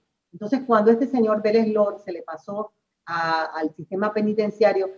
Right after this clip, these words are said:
la, lamentablemente, él aduce que fue objeto de vejámenes por parte de, de quienes regían los sistemas penitenciarios en ese momento. Y él interpuso una denuncia contra la República de Panamá.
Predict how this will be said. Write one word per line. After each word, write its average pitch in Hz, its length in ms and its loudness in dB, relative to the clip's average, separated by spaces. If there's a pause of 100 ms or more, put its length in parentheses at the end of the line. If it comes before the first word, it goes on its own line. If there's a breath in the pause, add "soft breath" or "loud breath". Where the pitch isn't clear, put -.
(140)
la, 247 560 4
lamentablemente, 220 1080 2
él 196 80 -2
aduce 240 420 0
que 185 80 -12
fue 196 160 -6
objeto 220 560 -2 (220)
de 180 100 2
vejámenes 202 640 0
por 160 200 -8
parte 165 240 -4
de, 180 260 -4
de 160 540 -2
quienes 190 400 -6 (280)
regían 208 640 2
los 170 140 -4
sistemas 185 360 -10
penitenciarios 165 640 -10
en 160 140 -8
ese 156 180 -10
momento. 160 460 -6 (480)
Y 269 180 2
él 247 220 6
interpuso 202 480 -2
una 190 160 0
denuncia 240 480 0
contra 156 280 -4
la 156 120 2
República 165 500 -6
de 160 60 -2
Panamá. 139 480 -10